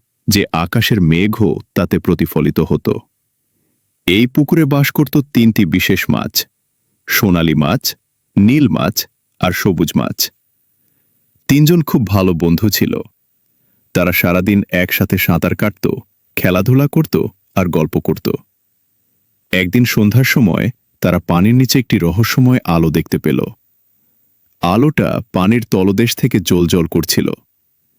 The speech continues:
কৌতূহলী হয়ে তিনটি মাছ সেখানে গেল। গিয়ে তারা দেখল একটি জাদুর মুক্তা। মুক্তাটি বলল, "যে মাছ সবচেয়ে দয়ালু হবে, সে আমার শক্তি পাবে।"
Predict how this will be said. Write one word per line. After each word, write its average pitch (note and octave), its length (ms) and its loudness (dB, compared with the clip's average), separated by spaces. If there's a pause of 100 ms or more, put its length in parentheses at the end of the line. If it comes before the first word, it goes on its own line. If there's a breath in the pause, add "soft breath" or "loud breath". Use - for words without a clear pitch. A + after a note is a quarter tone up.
(420)
কৌতূহলী D#3 580 4
হয়ে E3 200 4
তিনটি B2+ 320 2
মাছ G2+ 300 2
সেখানে F2+ 440 0
গেল। C2+ 220 -2 (1160)
গিয়ে A2+ 200 4
তারা D#3 220 0
দেখল D3+ 380 0 (340)
একটি G2+ 220 0
জাদুর F2 460 0
মুক্তা। E2+ 400 -2 (1120)
মুক্তাটি G#2+ 460 2
বলল, C3+ 380 2 (760)
"যে A#2 320 0
মাছ D#3+ 260 2
সবচেয়ে C#3 420 0
দয়ালু G2+ 400 2
হবে, C3 380 0 (260)
সে - 200 0
আমার F2+ 160 2
শক্তি - 380 -2
পাবে।" - 300 -4